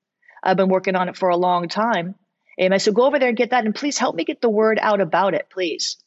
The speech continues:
Help me get the word out about it. The Seers, go download those, uh, memes over there. If you go to the page, jennifer leclaire dot org slash seers dictionary, Seer,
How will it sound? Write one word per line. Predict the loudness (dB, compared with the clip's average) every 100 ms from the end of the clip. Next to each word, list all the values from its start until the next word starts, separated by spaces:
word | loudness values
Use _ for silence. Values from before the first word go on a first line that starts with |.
| -20 _ _
Help | -4 -2
me | 0
get | 0 0
the |
word | 2 2
out | 2 2
about | 0 0
it. | -2
The | -4
Seers, | -2 -2 -4 -4
go | 0 2
download | 2 2 2 2 2 2
those, | 0 0 0
uh, | 0 0
memes | 0 0 0 0
over | 0 0
there. | 0 0
If | -2 -8 -20 -8
you | 0
go | 2
to | 2
the | 0
page, | 0 0 2 0
jennifer | 0 0 0
leclaire | 0 2 2
dot | 0
org | -2
slash | -2 -2 -2
seers | -2 -2 -2
dictionary, | -4 -2 -2 -2 -2
Seer, | -2 2 2 2 0 -2